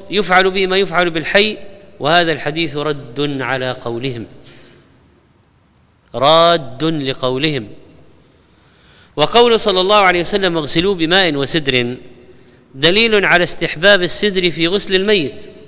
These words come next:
وأن المحرم في ذلك كغيره، وهذا مذهبنا، وبه قال طاووس وعطاء ومجاهد وابن المنذر وآخرون،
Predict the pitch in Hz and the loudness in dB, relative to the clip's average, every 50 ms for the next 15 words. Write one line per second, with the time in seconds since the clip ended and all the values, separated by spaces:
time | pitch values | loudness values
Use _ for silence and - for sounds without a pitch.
0 | - - - - - - _ _ _ _ _ _ - 139 170 180 214 226 208 196 | -20 -20 -20 -20 -20 -20 _ _ _ _ _ _ -2 2 2 4 4 2 2 0
1 | 190 196 220 220 - 202 196 185 180 170 135 185 196 190 220 233 233 226 226 - | -2 0 -2 -2 -2 0 0 0 0 -2 -4 -4 -2 0 0 0 0 0 0 2
2 | 226 214 220 220 180 143 117 - - - - - - - - - - - - - | 4 6 6 6 6 4 2 -2 -10 -14 -18 -20 -20 -20 -20 -20 -20 -20 -20 -20
3 | - _ _ _ _ _ _ _ _ _ _ _ _ _ _ _ _ _ _ _ | -20 _ _ _ _ _ _ _ _ _ _ _ _ _ _ _ _ _ _ _
4 | _ - - _ - 135 151 165 185 190 185 170 175 170 170 165 151 139 160 185 | _ -20 -14 _ 0 2 4 4 4 4 4 2 2 0 0 0 -2 -2 -2 -2
5 | 180 185 190 196 208 220 226 214 - - - - - - - - - - - - | 0 0 0 2 4 4 2 2 -2 -8 -14 -16 -18 -20 -20 -20 -20 -20 -8 0
6 | 151 175 185 180 185 170 170 160 - - 180 175 170 165 165 165 - 160 156 165 | 0 2 2 2 2 2 2 0 0 0 2 2 2 2 0 0 0 0 2 2
7 | 170 196 214 202 170 131 - - - - - - - - - - - 131 135 131 | 2 2 0 0 0 -2 -2 -4 -6 -6 -8 -12 -16 -20 -20 -14 -4 -2 0 2
8 | 127 139 135 - 180 180 190 185 175 147 123 - - - - - - - - - | 2 2 2 2 2 2 4 4 2 2 0 -4 -10 -18 -20 -20 -20 -18 -10 -6
9 | 127 135 143 143 139 123 127 151 170 185 190 175 160 143 120 - - - - - | -4 -2 -2 -2 -2 0 2 2 4 4 4 2 2 0 -2 -4 -8 -16 -18 -20
10 | - - - - 127 131 139 139 143 139 139 147 175 196 196 190 175 175 147 113 | -20 -20 -14 -10 -8 -6 -4 -2 -2 -2 0 0 0 0 0 0 0 2 0 0
11 | 107 - - - - - - - - - 139 151 - 175 - - 185 196 220 247 | -2 -6 -14 -18 -18 -20 -20 -16 -8 -2 0 2 4 4 4 2 2 4 4 4
12 | 226 165 117 | 2 2 0